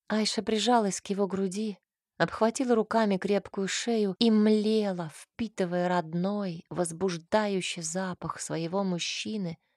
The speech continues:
растворяясь в нем безоглядно. Уложив девушку на кровать, навис сверху, чувствуя, как любимая тает в его руках. Айша потеряла былой стыд и стеснение,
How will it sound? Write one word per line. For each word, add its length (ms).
растворяясь 760
в 60
нем 300
безоглядно. 880
Уложив 320
девушку 400
на 140
кровать, 560
навис 640
сверху, 640
чувствуя, 560
как 420
любимая 560
тает 420
в 60
его 180
руках. 580
Айша 440
потеряла 640
былой 320
стыд 380
и 100
стеснение, 960